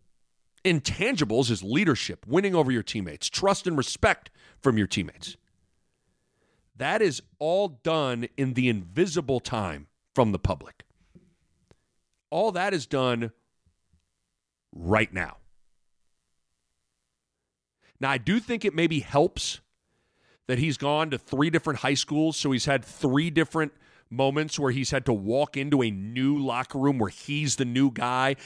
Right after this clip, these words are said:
and he's gotta he, he, he's gotta blend into the group,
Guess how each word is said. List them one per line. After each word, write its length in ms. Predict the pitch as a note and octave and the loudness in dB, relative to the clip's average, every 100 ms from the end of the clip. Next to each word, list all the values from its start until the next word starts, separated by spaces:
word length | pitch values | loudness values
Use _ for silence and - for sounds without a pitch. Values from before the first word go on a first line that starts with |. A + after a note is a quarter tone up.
| - | -4
and 100 | A2 | -2
he's 400 | G#2 C#3+ C#3+ C3+ | -2 0 0 0
gotta 340 | - C#3 B2+ G2+ - - _ _ | -2 0 0 -4 -10 -20 _ _
he, 220 | C3 C3 - - | 2 2 0 -8
he, 240 | A#2 D#3 | -6 -6
he's 280 | - C3 D3 | -4 -4 -2
gotta 200 | D#3+ C3+ | 2 0
blend 520 | G#2+ A#2+ A#2 C#3+ C#3+ | 0 -6 0 0 2
into 600 | C3 C#3 C3 C#3 C#3 B2+ A#2 _ _ _ - | 0 -2 -4 -2 0 0 -4 _ _ _ -6
the 120 | B2 | -4
group, 440 | F#2+ B2+ C#3+ D3 | -2 0 0 -2